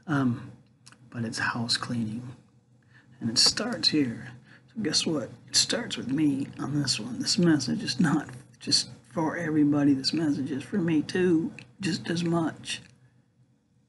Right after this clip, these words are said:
I got a house to clean too, my own house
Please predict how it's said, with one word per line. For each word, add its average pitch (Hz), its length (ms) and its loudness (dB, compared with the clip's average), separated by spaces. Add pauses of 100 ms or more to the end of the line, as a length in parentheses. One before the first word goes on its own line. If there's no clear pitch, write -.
(600)
I 156 200 0
got 147 100 2
a 143 40 6
house 151 320 2
to - 100 -2
clean 147 360 6
too, 156 400 4 (760)
my 131 160 4
own 156 200 8
house 127 600 0